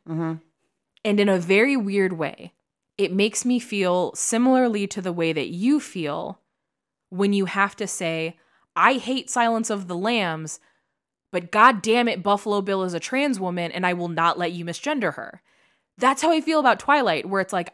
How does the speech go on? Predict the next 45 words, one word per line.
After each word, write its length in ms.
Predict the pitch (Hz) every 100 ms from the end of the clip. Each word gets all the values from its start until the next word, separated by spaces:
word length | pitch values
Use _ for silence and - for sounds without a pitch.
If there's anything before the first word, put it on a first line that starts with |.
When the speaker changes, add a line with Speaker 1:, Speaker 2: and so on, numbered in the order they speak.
| -
Speaker 2:
I, 80 | - 226 196
"God 300 | 269 294 202
damn 220 | 262 277
it, 60 | -
I 100 | 196
hate 320 | 165 277 294
Twilight, 580 | - 269 302 170 135 - _ _ _ _ -
but 80 |
I 60 | 247
am 200 | 247 208
not 200 | 240 262
gonna 160 | 262 233
let 160 | 220 220
you 120 | 208
be 140 | 214
misogynist 760 | 196 175 220 294 233 226 175 -
to 100 | 165
her. 380 | 156 143 170 - _
How 160 | - 254
fucking 360 | 302 277 254 214
dare 240 | 220 294
you? 200 | 233 185
I 140 | 165 190
will 120 | 202
protect 520 | 196 180 - 151 -
her." 260 | - - - - - -
Like, 180 | 190 180
that 180 | 214
is 120 | 285 233
how 120 | 269
I 100 | 247
feel 200 | 247 233
about 140 | 226
these 180 | 214 175
movies 320 | 185 185 156
now. 280 | 147 135 165 - - -
And, 180 | 190 190
like, 420 | 185 175 170 - _ _ _ _ -
it's 180 | 220 -
such 420 | - - 247 254
a 80 | 262
mind 460 | 185 156 180 240
fuck 260 | - 302 311
for 180 | - 339
me 260 | 349 349